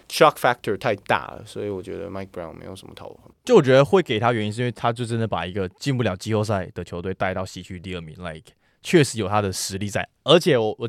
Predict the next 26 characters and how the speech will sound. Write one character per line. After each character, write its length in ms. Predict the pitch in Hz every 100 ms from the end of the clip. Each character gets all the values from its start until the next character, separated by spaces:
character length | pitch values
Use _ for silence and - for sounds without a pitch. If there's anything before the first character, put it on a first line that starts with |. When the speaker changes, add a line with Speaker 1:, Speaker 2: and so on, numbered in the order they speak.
| -
Speaker 2:
我 100 | 127
们 100 | 110
上 160 | 120 151
一 40 |
集 100 | 120
有 180 | 104 92
聊 220 | 92 87
嘛， 140 | 87 80
然 80 | 101
后 60 | 113
我 80 |
去 80 | 101
看 140 | - 113
了 60 |
比 100 | 95
赛 120 | 101
之 120 | 95 92
后 100 | 90
觉 100 | 85
得， 60 | -
哦， 120 | 123
shit， 160 | 113 -
他 100 | 139
们 120 | 151
真 100 | 139
的 120 | 139